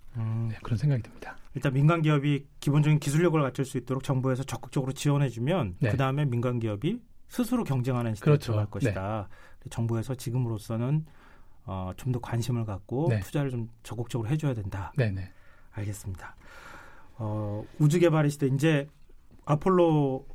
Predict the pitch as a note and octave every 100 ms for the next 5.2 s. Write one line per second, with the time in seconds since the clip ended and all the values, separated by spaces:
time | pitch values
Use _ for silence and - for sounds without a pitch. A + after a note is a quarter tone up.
0 | - - - - - - B2+ B2 A#2 D3+
1 | C#3 B2+ A#2+ A2 C3+ - C3 - A2+ G2+
2 | G#2 G3 A3+ C#3+ C3+ D#3 B2+ C#3 E3 D#3+
3 | C#3+ A#2+ A#2 G#2+ - - - A2 A2+ A#2
4 | - - A#2 A2+ C#3 C#3 A#2+ G2+ F#2+ A#2+
5 | B2+ G2